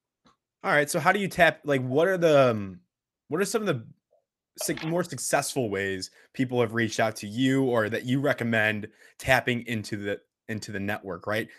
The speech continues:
'Cause we have these people on LinkedIn. Some people are more shy, which is fair. Um, and right now it's definitely difficult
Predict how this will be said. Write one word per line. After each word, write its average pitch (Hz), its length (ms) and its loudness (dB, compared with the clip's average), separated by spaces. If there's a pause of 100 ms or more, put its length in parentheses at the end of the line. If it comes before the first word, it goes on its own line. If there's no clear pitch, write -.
'Cause 110 140 -12
we 113 140 -2
have 143 340 2
these 151 160 -4
people 139 260 -2
on 127 140 0
LinkedIn. 95 460 -6 (220)
Some 123 180 -2
people 123 380 0
are 127 260 0
more 123 220 -6
shy, 98 360 0
which 120 220 -12
is 113 100 -14
fair. 101 380 0 (340)
Um, 95 440 -4 (300)
and 113 300 0 (840)
right 127 220 2
now 139 380 4
it's 127 240 -8
definitely 120 340 -2
difficult 110 540 -4